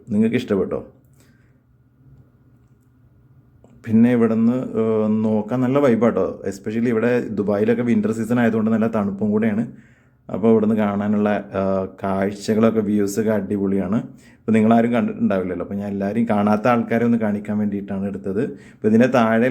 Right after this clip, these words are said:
ലേക്സ് ആണ്. ലേക്സിൻ്റെ മുകളിലാണ് നമ്മുടെ, ആ, ഗ്രൗണ്ട് ഫ്ലോർ വരുന്നത്. അപ്പോൾ അവിടെ നിന്ന് ഷൂട്ട് ചെയ്തതാണ്.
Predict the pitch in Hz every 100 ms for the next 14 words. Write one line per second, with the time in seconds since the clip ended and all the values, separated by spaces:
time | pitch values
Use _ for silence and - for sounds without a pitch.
0 | 127 104 104 117 107 120 104 101 107 113
1 | 107 98 98 104 101 110 101 98 104 -
2 | 101 98 98 101 98 104 104 107 - -
3 | 240 - _ _ - 208 196 208 117 110
4 | 107 104 98 101 98 104